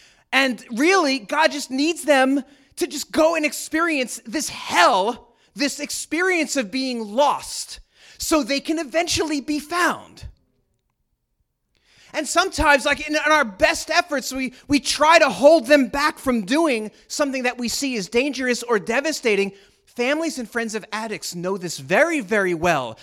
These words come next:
Sometimes you just gotta let 'em do their thing. And you gotta let 'em go and experience it themselves. See, I grew up in a household where my mother, God bless her,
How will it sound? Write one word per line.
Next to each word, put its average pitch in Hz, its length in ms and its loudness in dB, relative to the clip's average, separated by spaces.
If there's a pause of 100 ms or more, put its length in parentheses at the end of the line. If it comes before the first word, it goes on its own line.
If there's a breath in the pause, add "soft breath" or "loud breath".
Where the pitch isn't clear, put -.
Sometimes 277 640 -6
you 208 60 -8
just 180 240 -2
gotta 208 240 4
let 220 180 4
'em 208 120 2
do 180 140 0
their 180 180 2
thing. 151 400 -4 (2000 soft breath)
And 220 160 4
you 220 80 4
gotta 240 300 6
let 254 180 4
'em 254 100 2
go 185 440 2 (240 loud breath)
and 196 140 -8
experience 294 1000 -4
it 247 400 -6
themselves. 160 880 -6 (720)
See, - 220 -8
I 233 120 6
grew 247 200 2
up 233 140 4
in 214 40 -8
a 180 60 -4
household 160 480 -6
where 143 120 -6
my 135 160 -6
mother, 143 340 -4
God 139 260 -8
bless 151 280 -6
her, 131 180 -10